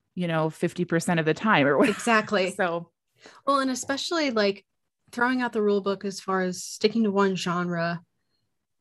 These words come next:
Speaker 2: it's great for these live events because there's such a variety at the table.
Speaker 1: Yeah.
Speaker 2: It's just, like,
Speaker 1: Something for everyone.
Speaker 2: Exactly. As opposed to other writers that we see, and it's very clear,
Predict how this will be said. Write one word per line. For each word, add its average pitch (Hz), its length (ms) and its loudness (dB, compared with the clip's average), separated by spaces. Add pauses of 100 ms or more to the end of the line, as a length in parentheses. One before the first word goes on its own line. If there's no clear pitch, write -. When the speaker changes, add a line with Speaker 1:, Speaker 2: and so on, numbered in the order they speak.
(140)
Speaker 2:
it's - 380 -4
great 226 400 0
for 226 100 4
these 196 220 6
live 196 220 4
events 269 420 0
because 214 460 0
there's 202 280 0
such - 480 0
a 208 80 2
variety 196 520 0
at 190 120 -8
the 170 60 -14
table. 190 680 -4
Speaker 1:
Yeah. 165 320 -2 (240)
Speaker 2:
It's 208 280 -4
just, 214 360 0
like, 202 200 4
Speaker 1:
Something 180 220 4
for 185 120 4
everyone. 147 500 2 (100)
Speaker 2:
Exactly. 233 720 0 (200)
As 220 140 2
opposed 233 540 6
to 214 480 8 (120)
other 226 240 4
writers 202 420 4
that 202 120 -2
we 202 140 -2
see, 233 400 2
and 202 80 4
it's 196 160 0
very 202 260 2
clear, 196 500 -2